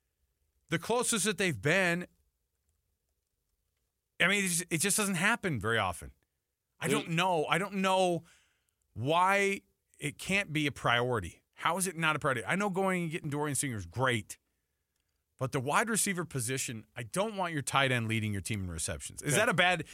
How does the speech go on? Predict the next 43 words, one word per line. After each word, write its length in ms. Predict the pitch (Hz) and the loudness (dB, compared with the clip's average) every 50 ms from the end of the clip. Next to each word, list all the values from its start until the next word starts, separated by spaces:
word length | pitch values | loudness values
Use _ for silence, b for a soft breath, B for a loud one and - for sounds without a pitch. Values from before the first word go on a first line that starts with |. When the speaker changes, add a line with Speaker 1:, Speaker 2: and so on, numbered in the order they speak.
| B B B | B B B
Speaker 1:
is 80 | 170 | 0
that 140 | 185 240 269 | 2 2 2
a 40 | 254 | 2
bad 260 | 170 185 175 180 180 | 4 4 4 4 4
indicator? 540 | 175 185 185 175 - 196 202 208 214 220 - - | 2 0 -2 0 0 2 2 2 2 0 0 -2
It 120 | 170 165 | -4 -2
should 280 | - - - 262 240 147 | 0 2 2 2 0 0
be. 300 | 113 101 92 120 143 - b b b b b _ | -4 -4 -4 -6 -8 -8 b b b b b _
You 100 | - 175 | -2 0
can't 100 | 233 240 247 | 2 4 4
have 200 | 233 233 233 226 | 6 6 6 6
it. 40 | 226 | 6
I 140 | 220 220 220 | 8 8 8
don't 60 | 220 220 | 8 6
Speaker 2:
Uh, 0 | |
Speaker 1:
know 80 | - - 190 262 | 6 4 2 0
if 60 | 262 | -2
he, 60 | 214 - B B B B B B B B B - - | -2 -6 B B B B B B B B B -4 -2
you 80 | 175 | 0
want 260 | 196 170 170 185 226 240 | 2 4 4 4 4 2
your 100 | 247 233 | 2 2
tight 280 | - 220 220 233 226 | 2 4 2 4 4
end 200 | 220 233 254 226 | 2 2 0 0
catch 160 | - 220 220 | 0 2 2
Speaker 2:
If 120 | 165 160 - | 4 4 4
it's 140 | 196 - - | 2 2 2
Brant 300 | - 190 202 220 208 - | 2 4 4 4 2 2
Kuithe, 480 | - 196 190 165 - 147 139 131 127 107 | 2 2 2 4 4 2 2 2 2 2
then 120 | 117 120 | 2 2
I 100 | 117 117 | 4 2
think 220 | 110 - 139 123 - | 2 2 0 -2 -2
it's 140 | 110 - - | -2 -4 -2
probably 300 | - 127 120 120 110 104 | 0 2 2 2 2 0
a 40 | |
good 160 | 92 107 110 - | 0 0 -2 -2
thing 140 | - 110 | -2 -4
because 240 | 107 110 - - 107 | -4 -2 -2 0 0
he's 160 | 107 123 107 | 2 2 2
essentially 400 | 107 - - 131 127 117 - 120 | 2 2 2 2 2 0 0 -2
a 40 | 104 | 0
receiver 400 | 95 92 - - 110 98 85 90 | 0 0 0 0 0 -2 -2 -2
anyway. 320 | 90 90 87 73 57 50 - - _ _ _ _ _ _ _ _ _ _ _ _ _ - | -2 -2 -2 -4 -6 -8 -10 -14 _ _ _ _ _ _ _ _ _ _ _ _ _ -2
Uh, 340 | - 113 117 120 120 120 120 | 0 2 4 6 4 4 2